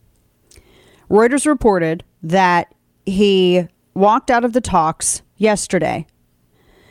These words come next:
and said, quote, "It's fish or cut bait." He said hours of negotiations included fellow Senator Thom Tillis and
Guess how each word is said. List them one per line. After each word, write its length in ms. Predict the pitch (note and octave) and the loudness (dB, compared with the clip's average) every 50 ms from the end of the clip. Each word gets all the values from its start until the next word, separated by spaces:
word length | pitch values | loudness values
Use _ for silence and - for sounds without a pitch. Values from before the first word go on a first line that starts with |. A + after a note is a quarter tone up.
| _ _ _ _ _ _ | _ _ _ _ _ _
and 180 | - - G3+ F3+ | -4 -2 -2 0
said, 300 | - - A3+ A3 G3+ F3+ | 0 0 0 0 -2 -4
quote, 380 | - - B3+ A#3 A3 G#3+ - _ | -4 -2 0 0 0 -2 -2 _
"It's 260 | A3+ A3 - - - - | 0 0 0 0 -6 -6
fish 420 | - - - - C4+ C4+ - - - | -10 -6 -2 2 2 2 0 0 0
or 180 | - A#3 G#3+ | 0 0 0
cut 420 | - - - A#3 G3+ F#3+ - - - - D#3+ | -2 -4 -4 -2 -2 -2 -4 -10 -12 -12 -4
bait." 440 | C#3+ G3+ G3 F3 - - - - - - _ _ _ _ _ _ _ _ _ _ _ _ _ _ _ _ _ _ _ _ _ | -2 -2 -2 -2 -4 -8 -12 -14 -14 -18 _ _ _ _ _ _ _ _ _ _ _ _ _ _ _ _ _ _ _ _ _
He 120 | - A3+ | -4 -2
said 180 | A3 - A#3 G#3+ | 0 0 0 0
hours 340 | G#3+ A3 A3+ A#3+ C4 A#3 A#3+ | 2 0 2 0 0 0 0
of 80 | A3+ | -2
negotiations 840 | G#3+ G3 F3+ G#3+ G#3+ G3+ - A#3 G3+ F3+ E3 - F3 E3+ E3+ E3+ E3+ | -2 -2 0 0 0 0 0 0 0 0 0 0 0 0 0 0 0
included 460 | E3+ E3 - F3+ E3+ D#3 E3 E3+ - | -2 -2 0 -2 0 0 -2 -2 -2
fellow 260 | E3+ D3+ D#3 D#3+ E3 | -2 -2 -2 -2 -4
Senator 380 | E3+ - F3+ E3+ D#3 D3 D#3 D3+ | -2 -2 -2 -2 -2 -2 -4 -4
Thom 200 | - - D#3 D3 | -4 -4 -4 -4
Tillis 440 | D3+ - G3 F#3 F3 E3+ E3 - - | -2 -2 -2 0 0 -2 -2 -4 -4
and 160 | D#3+ C#3 D3 | -6 -6 -8